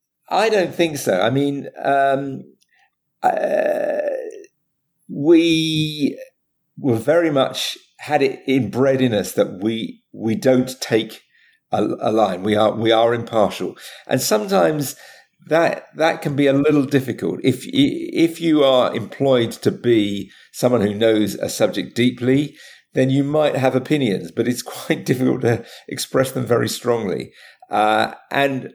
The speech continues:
I think the age of social media has made it even more difficult, because the whole point about social media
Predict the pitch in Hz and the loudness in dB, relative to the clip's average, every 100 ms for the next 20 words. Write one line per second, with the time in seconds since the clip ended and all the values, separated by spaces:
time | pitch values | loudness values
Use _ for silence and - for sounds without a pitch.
0 | - 135 160 127 135 135 127 - 123 123 | -6 -2 -2 0 2 2 0 0 0 0
1 | 120 131 104 95 98 98 101 101 95 101 | 0 0 2 0 0 0 0 -4 -6 -4
2 | 113 107 87 82 85 90 107 110 110 131 | -2 -2 -6 -8 -8 -6 -2 -2 2 0
3 | 127 - 127 127 - - - 104 95 85 | 0 2 2 2 -2 -4 -2 -6 -8 -10
4 | 85 87 95 | -8 -4 -4